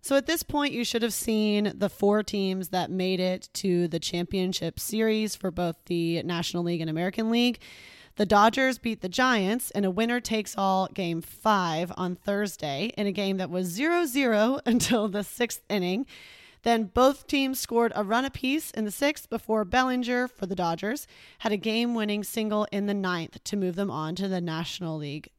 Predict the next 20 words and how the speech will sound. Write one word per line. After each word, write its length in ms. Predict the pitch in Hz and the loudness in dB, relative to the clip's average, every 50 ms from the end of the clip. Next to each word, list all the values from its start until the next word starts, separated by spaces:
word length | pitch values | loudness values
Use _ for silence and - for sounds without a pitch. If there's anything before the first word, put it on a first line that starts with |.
| _ | _
Championships. 840 | - - - 214 214 - 196 160 - - - - - - - - - - - - - - - - _ _ _ _ _ | -14 -8 -6 -4 -4 -4 -4 -6 -6 -6 -8 -10 -12 -12 -14 -14 -16 -16 -20 -20 -20 -20 -20 -20 _ _ _ _ _
All 160 | 202 208 220 | 2 2 2
the 140 | 220 240 233 | 2 2 0
other 160 | 226 226 220 | 0 0 -2
teams 400 | 214 - 233 220 214 214 220 202 | -2 -4 -4 -4 -2 -2 -4 -4
that 180 | 185 208 190 - | -4 -4 -4 -4
moved 260 | 190 196 190 190 165 - | -4 -4 -4 -4 -6 -6
on 260 | - 202 208 202 196 | -4 -4 -4 -2 -4
to 80 | 196 | -6
the 80 | 190 190 | -8 -8
championship 680 | - 214 196 185 180 - 190 196 190 - 196 180 - | -6 -4 -6 -4 -4 -4 -6 -6 -4 -6 -8 -8 -8
series 500 | - - - 220 226 226 233 233 233 196 | -8 -6 -2 -2 0 0 0 0 -2 -4
did 240 | - - 196 190 175 | -4 -4 -4 -4 -4
so 300 | - - - 196 185 180 | -4 0 2 2 2 2
before 600 | 175 185 175 - - 175 175 175 175 175 165 - - - | 0 -2 -4 -4 -2 0 0 0 0 0 -2 -4 -8 -8
Game 240 | - 165 160 156 165 | -6 -4 -4 -4 -4
five 480 | - - 165 151 147 143 143 151 151 - | -4 -2 -2 -2 0 -2 -2 -4 -6 -8
in 200 | - 156 156 151 | -8 -6 -6 -6
their 200 | 143 151 135 123 | -4 -6 -6 -6
series. 600 | 123 - - - - 50 50 50 - - - - | -8 -10 -12 -14 -14 -14 -14 -16 -16 -16 -16 -16